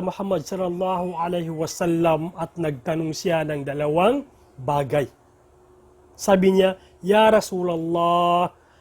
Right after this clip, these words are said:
ayyul mu'minina afdalu?" Sino ba ang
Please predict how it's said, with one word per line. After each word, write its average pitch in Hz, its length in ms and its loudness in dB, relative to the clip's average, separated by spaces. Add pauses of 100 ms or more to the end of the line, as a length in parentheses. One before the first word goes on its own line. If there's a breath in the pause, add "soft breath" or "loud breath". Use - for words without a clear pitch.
(240 soft breath)
ayyul 226 720 2
mu'minina 214 1120 2
afdalu?" 196 640 4 (1120 soft breath)
Sino 302 480 4
ba 214 640 4
ang 208 240 -2